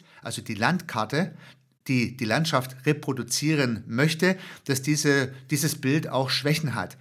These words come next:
Also es gibt den sogenannten blinden Fleck, an dem man ja nichts sehen kann und der ja trotzdem irgendwie zugerechnet wird.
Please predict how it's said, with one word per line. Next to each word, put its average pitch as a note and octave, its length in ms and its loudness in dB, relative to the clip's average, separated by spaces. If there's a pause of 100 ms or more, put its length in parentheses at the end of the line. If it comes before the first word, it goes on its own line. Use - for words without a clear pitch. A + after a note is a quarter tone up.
(340)
Also C#3 220 2
es B2 140 -2
gibt - 180 -4
den C3+ 120 0
sogenannten B2+ 540 -2
blinden C#3+ 420 0
Fleck, - 380 0 (300)
an C3+ 160 -2
dem D#3+ 180 4
man D3 140 4
ja C#3+ 120 4
nichts C3+ 300 0
sehen D3 280 6
kann D3+ 300 2
und D3 120 -2
der B2+ 100 4
ja B2+ 120 2
trotzdem C3 400 0
irgendwie A#2 400 -4
zugerechnet D3+ 960 0
wird. F#3 240 0